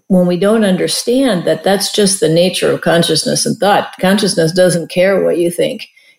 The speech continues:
You think, you know, "I'm, uh, six feet tall and you're five foot five," uh, it still looks real to you,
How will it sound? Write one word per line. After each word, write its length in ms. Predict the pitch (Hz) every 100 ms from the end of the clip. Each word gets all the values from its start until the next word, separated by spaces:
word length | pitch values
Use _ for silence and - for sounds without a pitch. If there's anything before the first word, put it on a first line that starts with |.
| -
You 160 | 185 190
think, 520 | 190 180 175 - -
you 120 | 190
know, 340 | 170 160 170 185
"I'm, 360 | 180 180 175 175
uh, 220 | 165 170
six 320 | - 208 196
feet 280 | - 180 175
tall 440 | - 208 190 170 175
and 220 | 160 160
you're 320 | 165 160 180 - -
five 300 | 185 175 170
foot 300 | - 170 - - _
five," 580 | 190 196 175 151 160 165 _ _ _ _ _ -
uh, 260 | 175 170 - - _ _ -
it 80 | 185
still 320 | - 202 196
looks 260 | 180 -
real 180 | 208 262
to 140 | 269 170
you, 260 | 110 -